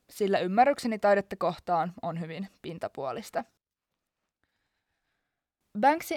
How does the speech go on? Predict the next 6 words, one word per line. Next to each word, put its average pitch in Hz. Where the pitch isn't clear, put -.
on 240
joutunut 240
arvostelujen 208
kohteeksi 190
myös 180
aatteidensa 214